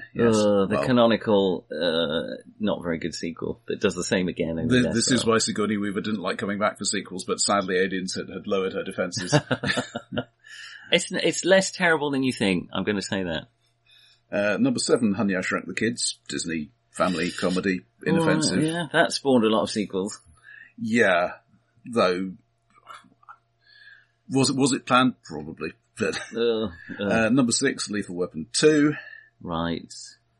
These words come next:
Speaker 1: Uh, number five, Dead Poets Society, which I have never seen, but I really don't want to from what
Speaker 2: Well,
Speaker 1: I've read about it. It's
Speaker 2: you
Speaker 1: not
Speaker 2: kind
Speaker 1: my
Speaker 2: of
Speaker 1: sort of
Speaker 2: have,
Speaker 1: thing.
Speaker 2: 'cause it's Good Morning Vietnam, only set in a school. <laughs> It's the same plot as that.
Speaker 1: Uh,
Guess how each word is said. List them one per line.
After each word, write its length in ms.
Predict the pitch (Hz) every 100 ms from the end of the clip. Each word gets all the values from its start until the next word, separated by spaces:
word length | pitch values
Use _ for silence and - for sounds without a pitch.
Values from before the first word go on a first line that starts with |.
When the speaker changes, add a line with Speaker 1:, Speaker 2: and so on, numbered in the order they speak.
| _ _ -
Speaker 1:
Uh, 220 | 98 95
number 220 | 113 123
five, 360 | 110 117 113 107
Dead 180 | - 101
Poets 300 | 113 104 -
Society, 600 | 95 107 107 101 101 98
which 540 | 101 104 - - - -
I 200 | 117 131
have 200 | 117 110
never 240 | 120 117 110
seen, 460 | - 117 117 110
but 140 | 104 101
I 140 | 101 92 -
really 240 | 110 98
don't 240 | 101 98 -
want 200 | 95 -
to 120 | 101
from 160 | 101 95
what 120 | 156
Speaker 2:
Well, 80 | 147
Speaker 1:
I've 60 |
read 120 | 101 98
about 260 | 104 98
it. 120 | - -
It's 160 | -
Speaker 2:
you 120 | 175 214
Speaker 1:
not 60 |
Speaker 2:
kind 160 | 220 196
Speaker 1:
my 40 | 185
Speaker 2:
of 60 |
Speaker 1:
sort 120 | 175 131
of 40 |
Speaker 2:
have, 100 | 101
Speaker 1:
thing. 160 | 104 101
Speaker 2:
'cause 140 | 127
it's 160 | 110 -
Good 180 | 131 113
Morning 300 | 117 104 101
Vietnam, 500 | 98 92 131 85 90
only 280 | 90 87 101
set 280 | 127 101
in 220 | 123 170 165
a 80 |
school. 840 | 151 196 190 - - - 147 - - 127 -
<laughs> 220 | 190 - -
It's 140 | -
the 120 | 165
same 340 | - - 151 127
plot 380 | - 87 64 -
as 180 | 104 98
that. 320 | 90 78 - _ _ - - - - - - - - _ -
Speaker 1:
Uh, 320 | 101 104